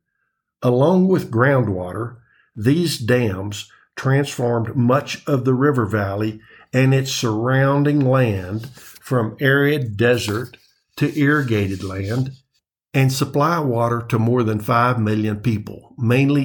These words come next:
in the Phoenix and Tucson metropolitan areas. But early on, Arizona's leaders knew the state's future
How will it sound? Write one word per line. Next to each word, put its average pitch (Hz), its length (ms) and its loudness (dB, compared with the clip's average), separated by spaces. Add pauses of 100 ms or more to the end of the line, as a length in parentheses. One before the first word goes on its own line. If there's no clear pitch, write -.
(100)
in 117 160 2
the 101 80 0
Phoenix 127 680 0
and 104 240 -4
Tucson 101 680 -4
metropolitan 104 800 -4
areas. 98 640 -6 (560)
But 131 280 -2
early 180 340 2
on, 110 460 -2
Arizona's 127 640 0
leaders 101 480 -2 (100)
knew 131 320 4
the 143 140 -2
state's 127 460 -4
future 113 720 -4